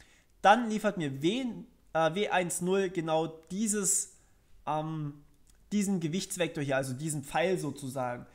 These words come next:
Und wir haben damit auch nicht nur, ja, äh, kurze Darstellung einfach, wir haben nicht nur Ma-, äh, einen Vektor an, an Gewichten hier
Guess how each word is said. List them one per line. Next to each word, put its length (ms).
Und 60
wir 140
haben 260
damit 360
auch 160
nicht 200
nur, 400
ja, 240
äh, 60
kurze 280
Darstellung 580
einfach, 320
wir 120
haben 260
nicht 180
nur 280
Ma-, 360
äh, 280
einen 140
Vektor 560
an, 220
an 200
Gewichten 420
hier 280